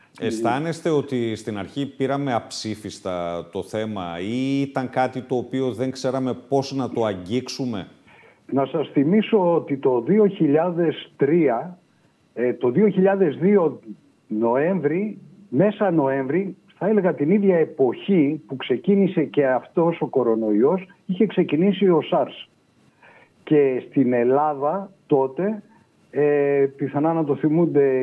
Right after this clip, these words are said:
Speaker 2: οι εκπαιδευτικοί κυρίως ή όσοι ήταν μαθητές εκείνα τα χρόνια,
Speaker 1: Μμμ.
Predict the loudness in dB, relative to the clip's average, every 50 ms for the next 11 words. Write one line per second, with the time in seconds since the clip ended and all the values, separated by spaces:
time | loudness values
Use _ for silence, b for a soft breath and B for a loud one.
0 | 0 0 2 0 0 0 0 -2 -2 0 0 0 -2 -2 -8 -4 -2 -2 -2 2
1 | 2 2 2 2 2 0 0 -2 0 0 2 4 4 4 4 2 2 2 0 0
2 | 0 2 2 2 2 0 0 -2 -6 -4 -2 -2 -4 -4 -6 -8 -6 -4 -4 -4
3 | -2 -4 -4 -4 -2 -2 0 0 0 0 -2 -4 -6 b b b b b -18